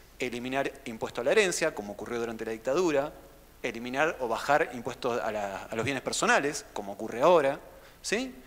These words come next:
Que a los que más tienen les permiten tener más recursos y eso hace que se recargue la crisis fiscal sobre quienes tienen menos. Esas reformas,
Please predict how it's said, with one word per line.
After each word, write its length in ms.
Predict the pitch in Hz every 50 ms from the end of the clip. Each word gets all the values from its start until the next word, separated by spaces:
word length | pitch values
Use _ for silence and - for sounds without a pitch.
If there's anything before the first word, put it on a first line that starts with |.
| - - - - - -
Que 120 | - 160
a 140 | 160 143 151
los 160 | 151 156 147
que 100 | - 170
más 200 | 165 185 185 -
tienen 300 | - 214 208 233 233 208
les 120 | 175 156 -
permiten 400 | - 147 135 160 185 175 165 156
tener 160 | 156 160 180
más 160 | 190 208 202
recursos 420 | 226 240 226 240 240 233 - 233 208
y 40 |
eso 160 | 190 185 - 208
hace 180 | 185 - 185
que 80 | 165 156
se 160 | - - 160
recargue 560 | 143 143 165 160 - - 214 202 185 143 139
la 140 | 131 139 135
crisis 220 | 151 156 156 175
fiscal 360 | 180 185 190 - 202 214 254 233
sobre 380 | - 165 165 165 185 220 214 - - - - - - - - -
quienes 280 | - 143 135 127 -
tienen 260 | - 143 139 131 123
menos. 500 | 117 110 101 95 92 101 - - - - - - - - - - - - - - - - - - - - - - -
Esas 280 | 240 247 - 285 262 254
reformas, 840 | 254 226 - - - 262 233 180 160 147 135 135 139 151 170 - -